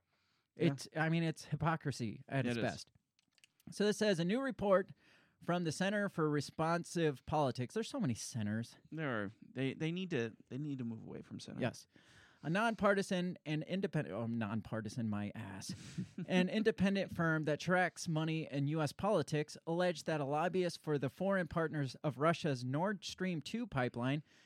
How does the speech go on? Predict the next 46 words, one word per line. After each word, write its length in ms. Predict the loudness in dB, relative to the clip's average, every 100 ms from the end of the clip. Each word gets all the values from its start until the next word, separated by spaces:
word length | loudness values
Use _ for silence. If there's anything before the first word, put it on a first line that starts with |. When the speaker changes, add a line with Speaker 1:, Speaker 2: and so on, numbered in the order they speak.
| _ 0
Speaker 2:
gave 220 | 0 0
thousands 560 | 0 2 2 0 -2
of 80 | 0
dollars 540 | 2 4 4 4 0 -8 _
to 80 | -6
President 400 | -2 0 0 0
Joe 160 | 2 4
Biden's 320 | 2 2 0
campaign 580 | -2 0 2 2 2 0
and 140 | -2 -4
a 40 |
pro-Biden 600 | -2 2 2 4 4 2
super 260 | 0 -2 -2
pac. 300 | -4 -6 -6 _ _ _ _ _ _ _ _ _ _ _ 0
The 80 | 2
news 240 | 2 0
comes 320 | 2 2 2
after 340 | 2 2 2 2
Axios 640 | 2 0 0 2 2 0
reported 520 | -2 0 0 2 0
this 160 | -4 -4
week 220 | -4 -2
that 120 | -4
the 80 | -2
Biden 260 | 0 0 -2
administration 760 | -2 -2 -2 0 0 2 0
was 140 | 0 0
going 280 | 0 0
to 120 | 0 -2
waive 440 | 0 2 2 0
sanctions 560 | 0 0 0 0 0 0
on 160 | 0
a 40 | 0
company 520 | 2 0 0 -2 0
and 160 | -2
its 100 | -2
C 320 | -4 -4 0 4
E 60 |
O 160 | 4 4
that 160 | 2
is 100 | -2
building 420 | 0 0 0 0 0
Russia's 380 | 0 0 -4
pipeline 580 | -2 -2 -2 -2 -2 -2
to 120 | -2 -6
Germany. 600 | -2 0 4 4 2